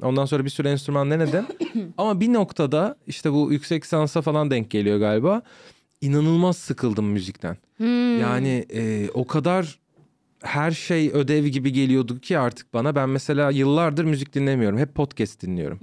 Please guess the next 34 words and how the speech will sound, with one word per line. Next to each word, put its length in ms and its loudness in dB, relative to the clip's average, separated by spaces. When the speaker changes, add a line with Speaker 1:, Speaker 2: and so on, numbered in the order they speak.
Speaker 1:
Yo-, 120 0
Speaker 2:
Hmm. 100 0
Speaker 1:
yolda, 600 0
yürürken, 720 -2
evde 420 -2
falan. 280 -2
Asla 360 -2
müzik 260 -2
açmıyorum 400 -2
çünkü, 380 -2
e, 60 0
ş-, 160 -12
Psycho 240 0
gibi 220 0
şeyleri 380 2
falan 300 0
saymaya 460 0
başladım 380 -2
işte. 260 -4
Ya 100 -2
bunun 220 2
tonu 320 0
bu, 180 2
bunun, 380 2
e, 380 2
temposu 520 -2
bu, 140 2
bilmem 360 2
ne 80 0
falan 300 -2
filan. 280 -2
Speaker 2:
Mesleki 240 -6
deformasyonlar. 640 0
Speaker 1:
Evet, 140 0